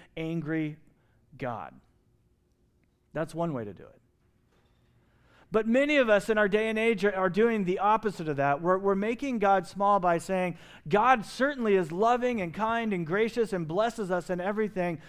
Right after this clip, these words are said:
but I know he would never have any holy, righteous anger towards, towards anyone." And when we do that, we make him smaller than he is. We need to see God in all of his fullness.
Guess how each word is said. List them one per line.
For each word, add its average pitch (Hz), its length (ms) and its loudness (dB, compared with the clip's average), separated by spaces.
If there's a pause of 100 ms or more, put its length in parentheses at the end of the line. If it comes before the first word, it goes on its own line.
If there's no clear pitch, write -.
(200)
but 202 160 2
I 214 140 0
know 226 360 2
he 202 160 0
would 196 220 2
never 226 400 0
have 196 180 -2
any 190 120 -4
holy, 220 460 -2
righteous 190 520 -2
anger 180 380 -4
towards, 160 360 -4 (240)
towards 180 280 -2
anyone." 226 400 -2 (1500)
And 233 160 2
when 254 80 4
we 262 80 2
do 277 220 0
that, 233 280 4
we 240 160 0
make 262 260 2
him 247 160 0
smaller 233 640 0
than 202 220 0
he 202 200 0
is. 208 240 2
We 196 180 -2
need 226 520 -4
to 202 180 -6
see 226 460 -6
God 196 480 -4
in 170 140 -10
all 185 200 -2
of 185 100 -4
his 165 180 -8
fullness. 190 580 -8